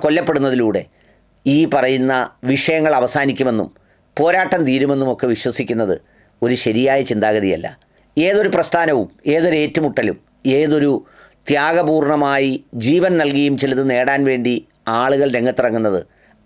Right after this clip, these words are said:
ആ കാരണത്തിൻ്റെ പ്രാധാന്യത്തിലാണ്, അല്ലാതെ അതിനെ അതാര് നയിക്കുന്നു എന്ന് നോക്കിയല്ല. എന്ന് മാത്രവുമല്ല, ഇത്തരം പ്രസ്ഥാനങ്ങൾക്ക് നേതൃത്വം കൊടുക്കുന്നവർ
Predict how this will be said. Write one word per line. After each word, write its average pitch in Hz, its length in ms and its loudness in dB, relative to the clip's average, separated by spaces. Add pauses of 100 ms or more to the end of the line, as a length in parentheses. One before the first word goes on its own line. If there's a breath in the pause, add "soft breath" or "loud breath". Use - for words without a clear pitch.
ആ - 20 2 (180)
കാരണത്തിൻ്റെ 120 800 0 (800)
പ്രാധാന്യത്തിലാണ്, 117 760 -2 (680 soft breath)
അല്ലാതെ 123 180 2
അതിനെ 123 220 0
അതാര് 120 480 0
നയിക്കുന്നു 117 480 -2 (200)
എന്ന് 113 200 0
നോക്കിയല്ല. 95 420 -2 (720 soft breath)
എന്ന് 190 220 2
മാത്രവുമല്ല, 185 520 0 (600 soft breath)
ഇത്തരം 190 320 -2
പ്രസ്ഥാനങ്ങൾക്ക് 180 720 0
നേതൃത്വം 165 420 0
കൊടുക്കുന്നവർ 143 460 0